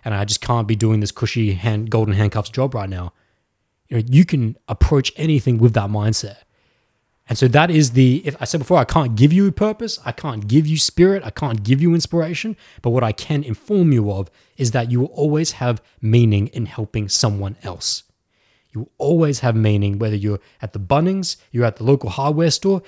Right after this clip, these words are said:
And listen, I'm an absolute hardware noob, but if you can help me try and find the right nail with the right hammer and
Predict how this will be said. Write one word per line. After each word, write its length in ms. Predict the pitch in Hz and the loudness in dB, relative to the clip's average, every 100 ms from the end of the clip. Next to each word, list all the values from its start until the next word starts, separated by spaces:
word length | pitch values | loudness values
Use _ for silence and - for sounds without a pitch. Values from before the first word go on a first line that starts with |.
| - - | -16 -8
And 120 | 123 | -2
listen, 180 | 170 120 | -2 -2
I'm 120 | 123 | -2
an 60 | 180 | -2
absolute 280 | 143 - 110 | -2 -2 -2
hardware 340 | 131 117 117 | -2 2 2
noob, 280 | 113 156 101 - _ | 4 2 0 -8 _
but 120 | 120 | -2
if 80 | 113 | -2
you 100 | 165 | -2
can 100 | 151 | -2
help 220 | 107 143 | -2 -2
me 140 | 131 143 | -2 -2
try 160 | 147 | -2
and 100 | 117 | -4
find 160 | 151 120 | -2 0
the 60 | |
right 240 | 101 131 127 | 4 2 4
nail 260 | 120 135 | 0 0
with 80 | 127 | 0
the 60 | 104 | -2
right 220 | 120 123 | -2 -2
hammer 280 | - 135 135 | -2 0 0
and 160 | 107 | -2